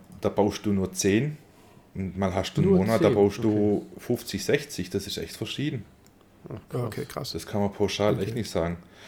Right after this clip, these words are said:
Speaker 1: Und, äh, Projekte so zusammen,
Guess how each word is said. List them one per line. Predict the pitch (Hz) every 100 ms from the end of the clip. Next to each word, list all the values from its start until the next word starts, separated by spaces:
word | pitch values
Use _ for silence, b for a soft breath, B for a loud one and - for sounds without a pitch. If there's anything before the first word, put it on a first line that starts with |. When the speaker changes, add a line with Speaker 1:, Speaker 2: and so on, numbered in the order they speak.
| B B B -
Speaker 1:
Und, | 92 95 92 90 -
äh, | 87 87
Projekte | - - 87 98 - 113
so | - 95 92 87 - - -
zusammen, | - 90 - 87 107 113